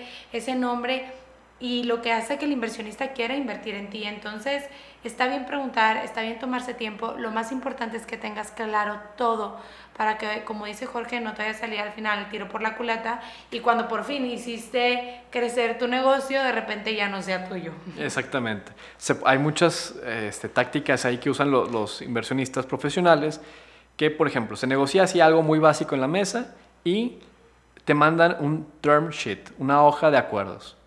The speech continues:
Speaker 2: Es como una, un borrador primerizo donde te dicen qué derechos buscan,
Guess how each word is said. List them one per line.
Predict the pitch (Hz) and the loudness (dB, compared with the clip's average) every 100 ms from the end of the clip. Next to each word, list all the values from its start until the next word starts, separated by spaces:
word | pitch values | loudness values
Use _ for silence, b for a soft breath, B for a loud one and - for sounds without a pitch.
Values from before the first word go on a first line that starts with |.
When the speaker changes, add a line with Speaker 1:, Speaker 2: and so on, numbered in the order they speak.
| - | -6
Speaker 2:
Es | 117 | -6
como | - 143 127 | -2 -2 0
una, | 131 135 | 2 0
un | 139 135 | 0 4
borrador | 156 135 131 127 | 8 8 6 4
primerizo | 151 151 180 170 170 185 B B | 2 4 4 2 -2 -2 B B
donde | 127 120 | -4 -2
te | 117 | 0
dicen | 120 135 139 139 B B _ - | 2 0 0 -4 B B _ 0
qué | 143 | 2
derechos | 156 151 151 131 | 4 4 2 -2
buscan, | 139 139 - 143 139 139 | -2 -2 -2 -2 -2 -6